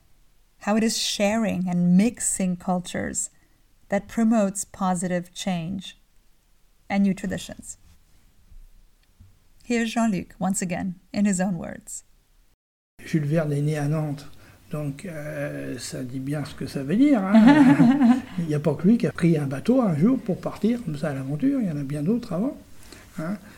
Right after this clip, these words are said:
Speaker 2: Donc, euh, il a, le Nantais a l'esprit de voyage, l'esprit de, de, de connaissance, euh, parce qu'il est lui-même, euh, euh, mitigé. Euh, c'est le mélange du monde qui, qui fait que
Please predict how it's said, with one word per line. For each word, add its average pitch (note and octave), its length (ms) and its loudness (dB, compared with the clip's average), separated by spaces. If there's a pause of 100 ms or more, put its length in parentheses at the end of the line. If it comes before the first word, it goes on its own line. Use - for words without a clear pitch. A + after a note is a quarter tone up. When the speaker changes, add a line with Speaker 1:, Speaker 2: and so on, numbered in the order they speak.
(140)
Speaker 2:
Donc, F3+ 300 2
euh, D3+ 120 -4 (280)
il D#3 160 -4
a, D#3+ 160 -8
le D#3 120 -6
Nantais E3 420 0
a D#3 220 -2
l'esprit D3+ 360 0
de D3 80 -2
voyage, E3 560 2
l'esprit F3+ 380 0
de, C#3+ 340 -4 (500)
de, D#3 100 -6
de C#3+ 240 -6
connaissance, E3+ 840 0
euh, D#3+ 320 -4 (500)
parce C#3+ 200 -4
qu'il G3 420 0
est F3 200 0
lui-même, D#3+ 440 0
euh, C#3 460 -6 (760)
euh, D3 220 -6
mitigé. D3+ 640 2 (460)
Euh, D#3 240 -8
c'est - 220 -6
le D3 80 0
mélange D#3 500 4
du C#3 160 -2
monde B3+ 460 4
qui, C#3+ 180 -8
qui - 160 -8
fait C4 280 0
que D#3+ 380 -6